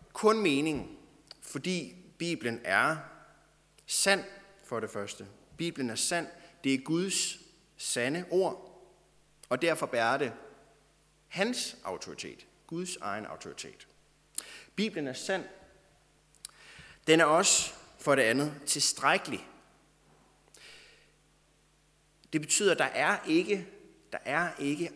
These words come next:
andre kilder til kristen tro. Der er simpelthen ikke andet end Bibelen. Og vi behøver heller ikke andet. Vi behøver ikke andet. Bibelen er tilstrækkelig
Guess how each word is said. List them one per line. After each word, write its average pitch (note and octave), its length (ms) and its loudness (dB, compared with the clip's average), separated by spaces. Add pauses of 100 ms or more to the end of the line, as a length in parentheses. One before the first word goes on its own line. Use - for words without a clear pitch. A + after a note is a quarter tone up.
andre C#3+ 440 0 (300)
kilder D#3 440 0 (1040)
til - 180 -2
kristen - 460 -2
tro. - 460 -2 (140)
Der - 60 -6
er G3+ 120 0
simpelthen F#3 300 0
ikke E3 160 2
andet D3+ 400 0
end D3 100 2
Bibelen. C#3+ 500 0 (2000)
Og D#3 100 4
vi F3+ 80 0
behøver G3 420 0
heller G#2 220 -4
ikke E2+ 180 -8
andet. D#2+ 160 -12 (1500)
Vi B2+ 80 -4
behøver C3 400 -8
ikke D#2 180 -8
andet. B1 160 -16 (720)
Bibelen F3+ 300 0
er C3 60 2
tilstrækkelig C3 800 -2